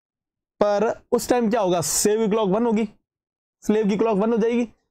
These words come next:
तो स्लेव की क्लॉक वन होते ही क्या होगा, मास्टर का जो आउटपुट है वो बाहर आउटपुट मिलेगा हमको, ठीक है।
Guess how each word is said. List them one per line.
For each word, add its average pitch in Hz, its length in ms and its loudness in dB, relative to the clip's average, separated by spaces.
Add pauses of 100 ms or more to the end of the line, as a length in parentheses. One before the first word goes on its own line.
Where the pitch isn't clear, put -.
(420)
तो 196 100 2
स्लेव 226 360 0
की 233 80 0
क्लॉक 233 220 0
वन 233 160 0
होते 208 180 0
ही 214 80 0
क्या 214 100 2
होगा, 208 160 0
मास्टर 202 340 0
का 240 60 2
जो 208 120 0
आउटपुट 202 380 0
है 190 80 2
वो 190 280 0 (640)
बाहर 156 340 0 (280)
आउटपुट 135 360 0
मिलेगा 113 260 0
हमको, 110 300 -2 (920)
ठीक 247 140 2
है। 160 140 -4